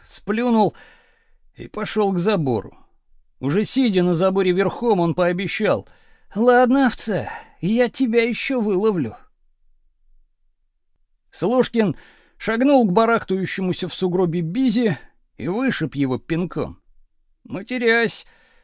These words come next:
Колобок перекатился через забор вслед за Цирей.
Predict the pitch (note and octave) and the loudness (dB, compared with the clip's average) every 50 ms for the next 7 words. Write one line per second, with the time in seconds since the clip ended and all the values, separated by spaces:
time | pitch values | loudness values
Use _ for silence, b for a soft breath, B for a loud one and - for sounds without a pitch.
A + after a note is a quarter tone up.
0 | b b _ - A3 A#3 A#3+ B3+ B3 C4+ C4 - - - G3 F3 E3+ D#3+ F#3+ F3 | b b _ -4 -2 2 2 4 6 6 4 4 4 2 2 2 2 2 0 -2
1 | - F3 E3 C#3+ - D#3 C#3+ - - C#3 D3 D3 C3+ B2+ C3+ D3 D#3 D#3 D#3 F3+ | -2 -2 -2 -2 -2 -4 -4 -4 -4 -2 -2 -2 -2 -2 0 2 2 2 4 4
2 | A3 A#3+ C4+ A3 - - - C3+ C3 B2+ C3+ D#3 E3 F3 G#3 F3 - - A#2 G#2+ | 4 4 4 2 0 -4 -6 -4 -2 -2 -4 -4 -4 -6 -6 -6 -6 -6 -6 -6
3 | F2 E2+ - - - _ _ | -8 -10 -12 -14 -20 _ _